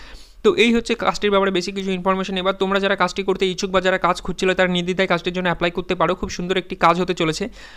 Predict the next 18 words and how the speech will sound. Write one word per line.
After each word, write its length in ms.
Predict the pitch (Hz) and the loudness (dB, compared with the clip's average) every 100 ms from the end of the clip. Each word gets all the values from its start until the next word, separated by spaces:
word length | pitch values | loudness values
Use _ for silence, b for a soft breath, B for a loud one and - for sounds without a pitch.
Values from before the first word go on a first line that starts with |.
| B B B B | B B B B
এবার 260 | - 196 220 | 0 2 4
বন্ধুরা 280 | 214 214 196 | 2 0 0
তোমাদেরকে 440 | 196 190 190 196 | 0 -2 -2 -2
আছে, 220 | 196 202 | -2 -2
আহ, 840 | 196 - - - 143 139 135 135 - | -6 -8 -20 -6 0 2 4 2 0
অ্যাপ্লাই 260 | 165 202 | 4 4
প্রসেসটা 340 | 202 190 190 202 | 4 -2 -2 -2
সম্পর্কে 360 | 196 185 185 | -2 -2 -2
একটু 160 | 185 185 | 0 0
আলোচনা 320 | 165 175 185 | 0 2 0
করবো। 240 | 175 175 185 | 0 0 -2
তো 80 | |
তোমরা 240 | 175 190 202 | 0 0 2
যারা 160 | 202 | 2
কাজটিতে 680 | 196 185 196 - - - 190 | 0 -2 -4 -12 -10 0 0
অ্যাপ্লাই 300 | - 165 190 | 0 0 2
করতে 260 | 190 190 190 | 2 0 0
চাও 340 | - 151 147 | 2 4 2